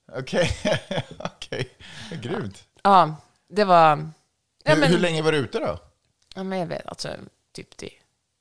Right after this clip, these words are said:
Speaker 1: Elva.
Speaker 2: halv två kanske.
Speaker 1: Nej, Peppe,
Speaker 2: Ja,
Speaker 1: du är
Speaker 2: jag vet,
Speaker 1: crazy.
Speaker 2: jag vet, det är sant, det är sant.
Speaker 1: Du är helt galen.
Speaker 2: Ja. Nej, men, ehm, det var verkligen en jätte-, jätterolig bokmässa.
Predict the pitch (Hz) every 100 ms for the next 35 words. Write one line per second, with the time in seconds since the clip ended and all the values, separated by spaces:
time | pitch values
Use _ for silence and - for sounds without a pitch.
0 | _ 104 98 95 107 175 160 - _ _
1 | _ _ - 185 156 190 175 165 - 180
2 | 190 - 226 196 _ _ _ 107 98 92
3 | - - 78 104 - - - 180 160 160
4 | 170 147 151 156 175 160 170 - 175 131
5 | - - 165 160 147 107 127 123 - 117
6 | 110 104 104 101 117 90 85 - _ -
7 | - - _ - 226 233 220 214 208 196
8 | 196 196 180 - 202 208 180 165 165 156
9 | 131 160 160 156 151 151 143 135 - -
10 | 80 - - - - 160 156